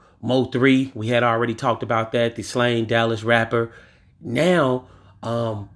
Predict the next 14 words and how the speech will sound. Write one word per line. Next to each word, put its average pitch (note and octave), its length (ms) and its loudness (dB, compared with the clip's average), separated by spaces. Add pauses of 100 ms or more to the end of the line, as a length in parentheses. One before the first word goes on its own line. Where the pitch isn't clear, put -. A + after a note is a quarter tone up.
(320)
Lil C#3+ 260 2
Boosie, C#3 640 0 (180)
you B2+ 140 -2
know, B2 320 0 (200)
from A#2 140 -6
my D3 180 4
home C#3 300 0
state, B2 260 0
Louisiana, C3 840 -2 (200)
he F3+ 180 -2
goes B2+ 360 2
out B2+ 220 -2
to G#2+ 60 -10
Dallas D3 600 -2